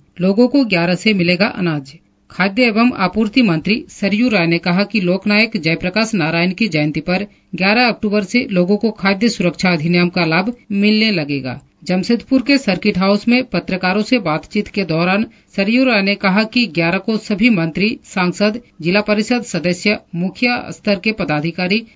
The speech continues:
अपने अपने क्षेत्र की राशन दुकानों में समारोह का आयोजन कर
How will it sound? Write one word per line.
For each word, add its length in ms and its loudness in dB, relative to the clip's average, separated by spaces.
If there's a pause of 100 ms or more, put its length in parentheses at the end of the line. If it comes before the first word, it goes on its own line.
(120)
अपने 320 0
अपने 260 2
क्षेत्र 360 -2
की 180 2
राशन 360 0
दुकानों 380 -2
में 280 0
समारोह 520 0
का 200 2
आयोजन 360 0
कर 240 -2